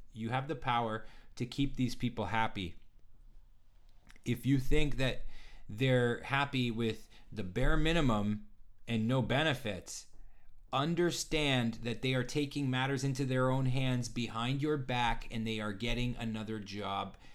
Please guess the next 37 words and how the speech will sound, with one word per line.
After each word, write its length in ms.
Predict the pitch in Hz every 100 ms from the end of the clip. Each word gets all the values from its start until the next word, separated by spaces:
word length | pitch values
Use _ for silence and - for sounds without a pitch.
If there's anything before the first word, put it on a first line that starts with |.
| - -
on 160 | 95
the 80 | 90
side 600 | - - 98 90 73 - - -
that 160 | 107 98
has 340 | 104 107 98
benefits. 600 | 87 87 82 - 82 - - - -
They 160 | 107
are 120 | 101 98
working 580 | 107 131 131 135 127
night 260 | 113 113 127
and 180 | - 139
day 420 | 131 107 101 101 - - -
to 100 | 110
help 300 | - 113 107
support 420 | - 120 113 107
their 140 | 107 101
family. 360 | 104 104 101
They 160 | 98 101
are 100 | 101
not 340 | 127 147 131
giving 320 | 143 160 165
you 200 | 156 151
a 60 | 139
hundred 400 | 139 147 175 139
percent. 480 | 151 131 143 131 113
They 80 | 117
are 120 | 107
incapable 760 | 139 131 - 170 156 120 113
of 100 | 113
giving 240 | 120 139 135
you 160 | 120
a 60 | 101
hundred 320 | 131 160 165
percent 400 | 151 139 139 135
of 120 | 113
their 140 | 110 139
commitment 600 | - 139 127 104 107